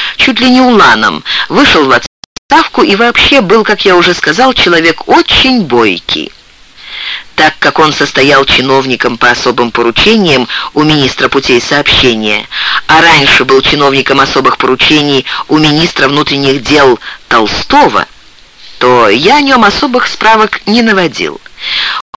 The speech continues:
Он мне понравился своею бойкостью, в особенности бойкостью своего пера. Затем князь Мещерский начал писать различные статьи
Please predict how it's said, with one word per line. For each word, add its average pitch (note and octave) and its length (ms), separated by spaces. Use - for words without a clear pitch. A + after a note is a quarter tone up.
Он E4+ 180
мне F4 140
понравился D4+ 680
своею C3 460
бойкостью, A#3+ 800
в D3 80
особенности C#3 580
бойкостью C3+ 680
своего A#2 440
пера. G3+ 420
Затем D4+ 420
князь D#4 280
Мещерский G3 760
начал D4 520
писать C#4 500
различные A#3+ 600
статьи G#3+ 720